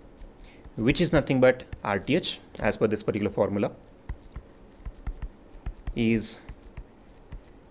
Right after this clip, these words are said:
thirteen by fifty. So this is the value of R T H. So do we have to calculate anything else? That's all. So just after this step number one,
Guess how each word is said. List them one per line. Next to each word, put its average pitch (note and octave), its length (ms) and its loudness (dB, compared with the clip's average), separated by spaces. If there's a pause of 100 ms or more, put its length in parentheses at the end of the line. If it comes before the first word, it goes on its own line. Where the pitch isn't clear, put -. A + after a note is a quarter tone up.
(580)
thirteen C3 400 2
by A2+ 240 4 (240)
fifty. A2+ 300 -6 (2250)
So - 200 -4
this B2 140 -2
is D3+ 60 -4
the C#3 60 2
value A#2 240 6
of A2 80 4
R G2 200 4
T F3+ 40 0
H. - 220 -8 (1160)
So B2+ 160 4
do A#2 140 6
we D#3+ 180 10
have D#3 140 8
to - 60 6
calculate D3 400 6
anything B2+ 280 6
else? - 640 4 (560)
That's A#2+ 300 6
all. C#3+ 220 6 (500)
So A2+ 500 6 (280)
just C#3+ 260 8
after C#3 220 6
this C3 160 -2
step - 280 0
number A#2+ 200 6
one, C#3 320 4